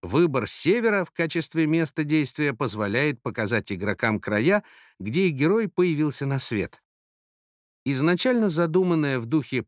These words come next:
Puzzle Quest и рассчитанная на десять часов геймплея «Кровная вражда» стала, как это часто происходит в C D Projekt,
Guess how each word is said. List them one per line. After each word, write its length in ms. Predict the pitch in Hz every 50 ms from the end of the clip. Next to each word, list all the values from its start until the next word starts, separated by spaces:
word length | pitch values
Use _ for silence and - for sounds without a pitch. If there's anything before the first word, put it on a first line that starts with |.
| -
Puzzle 360 | - 131 117 107 110 113 104 -
Quest 500 | - - 143 190 190 131 - - - - _ -
и 80 | - 123
рассчитанная 760 | 110 113 113 - - - - 170 143 - 127 123 117 110 104
на 180 | 104 107 113
десять 360 | 110 110 127 117 - - - -
часов 360 | - 104 - - 110 98 95
геймплея 680 | 90 107 107 104 104 - - 185 208 196 151 107 95 - _ _ -
«Кровная 520 | - 139 143 139 120 104 104 101 95 92
вражда» 500 | 92 104 110 117 113 151 180 233 247 233 _ - - - - _ _ -
стала, 440 | - - - - 220 226 214 190
как 280 | 156 - - 160 151 -
это 160 | 160 - 147
часто 420 | 120 - - 156 143 - - 131 -
происходит 600 | - 120 120 110 - - - 123 104 104 92 -
в 40 |
C 120 | - - 107
D 120 | 92 101
Projekt, 540 | 98 - - 165 208 214 175 165 185 160 -